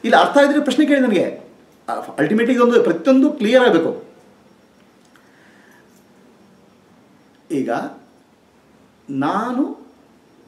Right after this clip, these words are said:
ಸಮಾಜ ನನ್ನನ್ನು ಗುರುತಿಸುವ ಮೂಲಕ ಒಂದು ಸ್ವಲ್ಪ ದುಃಖ, ಅದರೊಂದು ಸಮಸ್ಯೆ ಇದೆ. ಏನ್ ಸಮಸ್ಯೆ ಇದೆ? ಸಮಾಜ ನಿನ್ನ ಯಾವ ಚೆನ್ನಾಗಿ ಕಾಣ್ತದೆ ಅದನ್ನು ಗುರುತಿಸ್ತೇವೆ,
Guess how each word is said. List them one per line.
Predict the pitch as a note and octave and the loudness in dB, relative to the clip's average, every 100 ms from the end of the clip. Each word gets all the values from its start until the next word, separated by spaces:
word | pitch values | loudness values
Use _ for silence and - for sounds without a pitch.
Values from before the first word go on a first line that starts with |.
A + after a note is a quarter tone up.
| _ - | _ -8
ಸಮಾಜ | D3+ A#3 C4+ C#4 | -4 -2 0 -2
ನನ್ನನ್ನು | B3+ A#3 G#3 | -4 -4 -2
ಗುರುತಿಸುವ | F#3 F#3+ - F#3+ | 0 -2 -4 -8
ಮೂಲಕ | E3 F3+ | -6 -6
ಒಂದು | C4+ - | -6 -8
ಸ್ವಲ್ಪ | F#3+ | -8
ದುಃಖ, | F3+ C#3+ - D3+ | -6 -8 -8 -4
ಅದರೊಂದು | G3 G#3 | -4 -4
ಸಮಸ್ಯೆ | - G3 - - | -6 -6 -4 -4
ಇದೆ. | - - - - | -4 -12 -20 -10
ಏನ್ | F#3+ G#3+ | -8 -6
ಸಮಸ್ಯೆ | G3 F#3+ D#3 | -6 -6 -6
ಇದೆ? | E3 F3+ F#3+ - _ _ _ _ - - _ - | -4 -6 -8 -18 _ _ _ _ -20 -20 _ -14
ಸಮಾಜ | - F3 C4+ A#3+ | -6 -2 0 0
ನಿನ್ನ | F#3 F#3+ F#3 | -2 -2 -2
ಯಾವ | D3 F3 C4 C4 | 0 2 2 0
ಚೆನ್ನಾಗಿ | G3 A3+ | -2 -4
ಕಾಣ್ತದೆ | G#3+ G3+ | -4 -6
ಅದನ್ನು | G#3 G3 | -4 -4
ಗುರುತಿಸ್ತೇವೆ, | D#3 - D#3+ B2+ A2+ E3+ - | -4 -6 -8 -8 -8 -8 -12